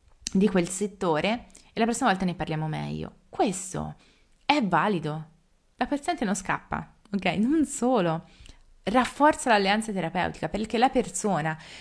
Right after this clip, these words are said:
vede che davanti a qualcuno che è in grado di riconoscere i propri limiti e di verbalizzarli. La persona sa a quel punto che se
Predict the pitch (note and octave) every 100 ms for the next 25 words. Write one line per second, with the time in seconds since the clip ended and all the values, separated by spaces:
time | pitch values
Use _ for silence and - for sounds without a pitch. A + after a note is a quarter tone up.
0 | - E3+ F3 B3 E3 E3 E3+ G#3 E3 D#3+
1 | E3 E3+ G#3 - - F#3+ F#3+ G3+ E3+ E3
2 | A3 G#3+ G#3 G3+ G#3+ A#3+ C4+ A#3+ G#3+ G3
3 | G3 G#3 A#3 - G3+ F#3 F3+ F#3+ D#3+ G3
4 | D#3 D3 F3 F3+ G3+ - _ _ _ _
5 | _ _ _ - - - G3+ G3 C4 A3+
6 | G#3 G3 D#3+ F3+ E3 D#3+ F3 G3 - C4+
7 | D#3+ - - F#3 C3+ C#3 D#3 E3 - C#3+
8 | D3+ - - - - A3+ - C4+ G#3